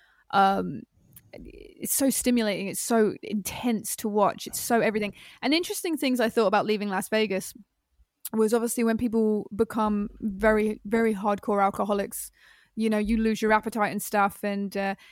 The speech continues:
they would put that detail in. He would, v-, he would, you would never really see him eat, or he would be, there's a scene where he, he eats,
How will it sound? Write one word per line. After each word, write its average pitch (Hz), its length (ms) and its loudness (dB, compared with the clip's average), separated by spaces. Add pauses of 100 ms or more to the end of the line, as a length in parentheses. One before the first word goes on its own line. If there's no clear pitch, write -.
(120)
they 220 100 4
would 214 160 0
put 240 200 2
that 202 200 0
detail 220 400 -2
in. 214 120 0
He 214 100 -2
would, 220 140 0
v-, 202 200 0
he 220 140 -4
would, 214 180 -2
you 226 60 2
would 202 180 -4
never 254 480 4
really 233 200 4
see 226 200 -2
him 226 120 0
eat, 233 240 0
or 202 120 2
he 214 140 -4
would 208 100 -2
be, 220 300 0
there's 214 140 0
a 202 40 -4
scene 254 280 0
where 214 100 2
he, 214 260 -4 (220)
he - 120 -4
eats, - 400 -4